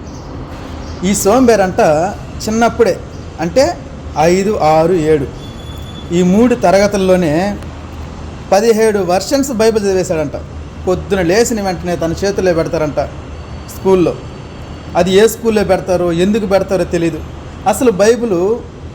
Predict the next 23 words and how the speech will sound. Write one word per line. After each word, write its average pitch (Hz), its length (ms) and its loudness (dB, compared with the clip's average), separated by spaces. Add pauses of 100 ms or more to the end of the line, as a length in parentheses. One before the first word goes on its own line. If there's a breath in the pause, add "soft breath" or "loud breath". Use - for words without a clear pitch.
(360)
ఆ, 190 180 4
పదిహేడు 247 500 2
వెర్షన్స్ 247 440 -2
అసలు 247 360 2
ఏ 202 240 4
స్కూల్లో 294 340 0
పెట్టారు, 233 520 0 (160)
లేదా 214 180 0
నీ 214 80 0
ఇంట్లో 226 300 0
పెట్టారా, 208 500 2
నీ 190 340 -6 (160)
అమ్మా 208 260 2
నాన్నలు 233 240 2
పెట్టారా 185 540 2 (120)
అని 202 120 0
అంటే 220 440 0
ఎక్కడ 233 260 0
ఉండవు 277 320 4
వెర్షన్స్ 254 400 0
అనేటివి. 220 420 -2 (2000)
ఎందుకు 277 200 4
పెడతారా? 226 720 4